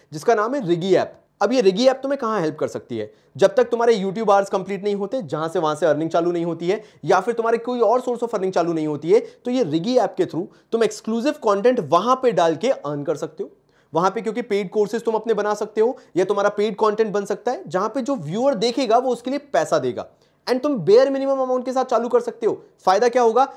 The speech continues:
एक तो तुम्हारा डेडिकेटेड व्यूअरशिप चालू हो जाएगी, वो डेडिकेटेड व्यूअर है, वो पैसा देके तुम्हारा वीडियो देखने को तैयार है। तो सोचो तुम्हारे लिए कितना एडवांटेज है, एक तो तुम अर्निंग कर पा रहे हो और तुम्हारी डेडिकेटेड व्यूअरशिप आ रही है, डेडिकेटेड सब्सक्राइबर बेस आ रहा है।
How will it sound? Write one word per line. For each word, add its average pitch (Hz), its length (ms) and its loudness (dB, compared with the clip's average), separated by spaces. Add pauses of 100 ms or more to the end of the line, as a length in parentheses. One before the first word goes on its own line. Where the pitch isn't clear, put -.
(140)
एक 185 140 0
तो 247 40 -2
तुम्हारा 233 240 0
डेडिकेटेड 190 520 0
व्यूअरशिप 165 400 -2
चालू 127 200 -2
हो 127 80 -6
जाएगी, 113 320 -10 (220)
वो 214 80 4
डेडिकेटेड 214 480 0
व्यूअर 220 300 2
है, 233 80 2
वो 294 120 0
पैसा 240 380 2
देके 262 220 -2
तुम्हारा 269 240 0
वीडियो 247 280 -4
देखने 240 240 -4
को 247 80 -2
तैयार 226 340 4
है। 190 240 0 (280)
तो 180 60 -6
सोचो 254 340 -2
तुम्हारे 262 220 0
लिए 262 100 -2
कितना 262 220 -4
एडवांटेज 202 500 2
है, 156 260 0
एक 190 140 0
तो 233 60 -14
तुम 262 120 -4
अर्निंग 240 420 -4
कर 233 120 4
पा 196 160 2
रहे 170 100 0
हो 180 240 2 (120)
और 185 80 4
तुम्हारी 214 280 -2
डेडिकेटेड 214 580 -4
व्यूअरशिप 190 480 -2
आ 175 80 4
रही 185 160 0
है, 165 140 2
डेडिकेटेड 208 720 -4
सब्सक्राइबर 190 520 -2
बेस 175 220 2
आ 156 80 0
रहा 143 120 0
है। - 240 -8